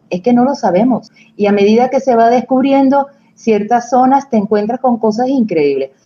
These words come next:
Yo comenté acá los opar, por ejemplo, encontrados en Colombia, que, eh, yo no sé si ustedes conocen a Dona, a Klaus Dona, ¿ok? Él es un, eh,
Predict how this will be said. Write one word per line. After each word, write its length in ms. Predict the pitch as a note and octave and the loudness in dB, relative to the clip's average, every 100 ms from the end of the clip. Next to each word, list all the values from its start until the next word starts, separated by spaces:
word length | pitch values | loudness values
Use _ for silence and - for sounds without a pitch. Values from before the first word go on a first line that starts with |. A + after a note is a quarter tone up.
| _ - | _ -4
Yo 180 | G#3+ G#3+ | -2 0
comenté 360 | C4 C4+ B3+ | 0 -2 0
acá 300 | A#3+ A#3 B3 | 0 2 0
los 140 | A3+ G3+ | 2 0
opar, 340 | F#3+ F#3+ G3+ | -2 -2 -4
por 140 | G3+ A#3 | 0 0
ejemplo, 320 | A#3+ A3+ A3 | 0 0 -2
encontrados 520 | F#3+ F3+ F3 E3+ F3+ | 0 -2 0 0 2
en 100 | G#3+ | 2
Colombia, 460 | G#3+ A3 A3+ A#3+ C4 | 2 2 2 0 -2
que, 260 | G3+ D#3 _ _ _ | -2 -4 _ _ _
eh, 140 | - E3 | -8 -2
yo 160 | F#3 | 0
no 100 | F3+ | 0
sé 180 | G#3 A3+ | 0 -2
si 120 | A3 | 0
ustedes 320 | A3+ G#3+ G#3 G#3 | -2 0 0 0
conocen 500 | G#3+ A#3+ B3 F#3 D#3 | 0 0 0 -4 -4
a 100 | D3 | -2
Dona, 440 | D#3+ D#3+ F3+ F3+ - | -2 0 -2 -4 -4
a 400 | D#3+ D3+ C#3+ C#3 | -2 0 0 -2
Klaus 340 | F#3 F3 G3+ G3 | 0 0 0 0
Dona, 400 | A#3 A#3 D4+ - _ _ _ _ _ - | 0 0 -2 -6 _ _ _ _ _ -18
¿ok? 80 | - | -8
Él 320 | F3 G3+ E3 | -2 0 2
es 140 | F3 F#3 | 2 2
un, 380 | G#3+ G#3+ G#3+ - _ _ _ - | 4 2 0 -6 _ _ _ -2
eh, 520 | F3 E3+ D#3+ D#3 | 0 2 0 0